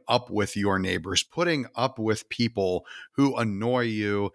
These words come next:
who believe what you think are profoundly wrong things, uh, even blasphemous things,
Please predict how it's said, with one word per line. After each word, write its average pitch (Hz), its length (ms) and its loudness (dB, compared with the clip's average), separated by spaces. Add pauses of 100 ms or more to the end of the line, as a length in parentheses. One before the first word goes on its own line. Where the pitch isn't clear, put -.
(240)
who 120 340 0
believe 113 840 -2
what 101 300 -4
you 180 220 0
think 117 320 -2
are 101 120 0
profoundly 107 1000 0 (280)
wrong 104 840 -4
things, 92 580 0 (240)
uh, 101 240 2
even 123 560 0 (160)
blasphemous 110 1040 -2 (160)
things, 82 540 -4